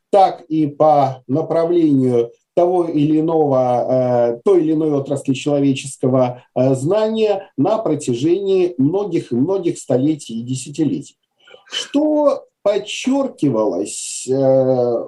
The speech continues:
буквально в каждой публикации. Ну вот, э, кстати,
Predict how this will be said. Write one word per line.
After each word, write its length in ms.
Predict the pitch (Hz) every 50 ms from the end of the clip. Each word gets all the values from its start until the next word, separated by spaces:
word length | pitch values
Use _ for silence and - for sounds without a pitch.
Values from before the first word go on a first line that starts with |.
| - -
буквально 1120 | 123 131 170 165 - - 160 196 220 233 233 240 233 226 226 220 214 214 208 208 - - -
в 240 | - - - _ -
каждой 800 | 160 160 165 180 196 190 175 170 180 185 175 180 175 170 - _ _
публикации. 840 | 160 165 160 170 175 175 - 117 87 - - - - - - - _ _ _ _ _ _ _ _
Ну 140 | - 247 277
вот, 260 | 285 269 262 262 -
э, 420 | 202 196 202 196 196 190 190 180 180
кстати, 580 | - - - 220 214 - - 190 180 156 143